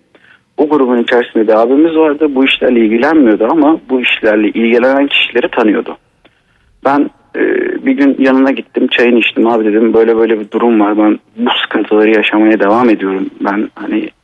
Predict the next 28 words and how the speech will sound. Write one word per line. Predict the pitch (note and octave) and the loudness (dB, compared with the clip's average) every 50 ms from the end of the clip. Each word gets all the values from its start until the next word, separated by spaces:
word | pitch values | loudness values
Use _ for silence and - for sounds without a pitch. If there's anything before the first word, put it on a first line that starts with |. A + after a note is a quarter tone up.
| _ _ - | _ _ -10
e, | G#2+ G#2 - - - - G2 F#2+ | -8 -6 -4 -4 -2 -2 -2 -2
şey | F#2 - B2 B2+ | -2 0 2 2
olacağım | A#2+ G#2 G2+ G2 G2+ F#2+ F#2+ | 2 0 0 0 -2 0 -2
artık. | F#2 F#2 - - - - - - - - - _ _ _ _ _ - | -2 -4 -6 -10 -10 -10 -10 -10 -12 -18 -20 _ _ _ _ _ -8
Hani | - - | -6 -4
kafayı | A2+ A2+ G2+ - A#2 B2 C3 | -4 -2 -2 0 0 2 2
yemek | A#2+ G#2 G2+ G2 - G2 | 2 2 2 0 -2 -6
üzereyim. | F#2 G2 F#2+ G2 G2+ G#2 A2 A2+ - - - F#2+ | -8 -8 -6 -4 -2 -2 -2 -2 -4 -8 -8 -8
E, | - G#2+ G#2 A2 | -6 -2 -2 0
ne | A2+ A2+ A2+ A2 - - _ - - - - _ _ _ - C3 | 0 0 0 -2 -4 -8 _ -20 -20 -20 -20 _ _ _ -4 -2
sağlıklı | G#2+ G#2 G#2+ G#2+ - B2+ A2+ | 0 0 0 0 -2 -2 -2
düşünebiliyorum, | A2 G#2+ - - A#2 A2+ A2 G#2+ A2+ A2+ A2+ A2+ A2+ A2+ G#2+ G#2 | -2 -2 -2 0 2 2 2 2 2 2 2 2 2 2 2 0
yiyip | G2 G#2 A2 A2 - | 0 -4 -6 -6 -4
içemiyorum." | - - - A2+ A#2 A2+ G#2 G2+ G#2+ A2 G#2+ - _ _ - - | -4 -2 0 2 2 2 2 2 2 0 -2 -4 _ _ -8 -4
derken, | G#2+ G#2 A2+ - - D3+ F#3+ - - - - - - - - - - _ - | -4 -4 -4 -4 -6 -6 -8 -8 -14 -20 -20 -20 -20 -20 -20 -20 -20 _ -4
"Tamam," | D#3 D3+ D#3 D3+ C3+ A2+ | -2 0 2 2 2 0
dedi, | A#2 C3 D3+ - - | -2 -4 -6 -4 -4
"sana | C3+ C3 C3+ | -2 -2 -2
bir | B2+ | -4
çözüm | - - C3 B2 C3 C3 C3 | -4 -6 -4 -2 0 0 0
bulacağız," | B2+ B2+ C3 B2+ A2 G2 | 0 0 0 0 0 0
dedi. | G2 G2+ C#3+ | -2 -2 -2
Üç | D3 C3+ B2 - - - | -2 -2 -4 -10 -6 -6
dört | B2+ B2+ - - | -6 -6 -4 -4
gün | A2 G#2 | -6 -6
sonra | - - A2+ G#2+ A#2 A#2 A#2 | -4 -4 -4 -2 -2 -2 0
beni | A#2+ B2 A#2 | 0 0 0
aradı. | G#2+ F#2+ G2 G2+ - E3 - | 0 -2 -2 -2 -4 -4 -4